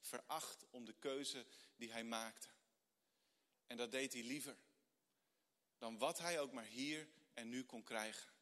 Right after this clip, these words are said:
Zonde lijkt soms heel aantrekkelijk. De wegen van de zonde zijn soms heel gemakkelijk. Het genot is, is er ook even als beloning. Maar het is kortdurend. Het gaat altijd weer voorbij. En het is zeker niet eeuwig.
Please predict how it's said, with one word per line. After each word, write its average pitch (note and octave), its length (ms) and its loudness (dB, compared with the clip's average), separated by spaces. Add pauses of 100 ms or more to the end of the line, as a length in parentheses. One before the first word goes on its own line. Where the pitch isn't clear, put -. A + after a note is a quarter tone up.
(800)
Zonde D#3+ 420 4
lijkt C#3+ 280 4
soms B2 200 0
heel C3+ 220 2
aantrekkelijk. A2 520 -6 (560)
De A#2 100 -4
wegen D3+ 360 2
van D3+ 180 -4
de B2+ 60 -2
zonde D3 380 -2
zijn B2+ 220 -2
soms A#2+ 220 -2
heel B2+ 180 0
gemakkelijk. B2 540 -6 (1080)
Het A2 140 -4
genot D3 440 4
is, - 480 2 (180)
is D3 180 4
er C#3+ 140 0
ook A2 260 -4 (100)
even A2+ 420 0 (260)
als A#2 180 -4
beloning. A2+ 480 0 (1000)
Maar A2 120 -6
het - 60 -4
is - 180 4
kortdurend. C#3 760 2 (240)
Het - 140 -10
gaat - 220 -8
altijd D3+ 380 6
weer C#3+ 160 -2
voorbij. G#2 500 -4 (420)
En G#2 80 -16
het - 80 -14
is - 180 4
zeker C3 340 2
niet A2+ 200 -6
eeuwig. G2+ 520 -12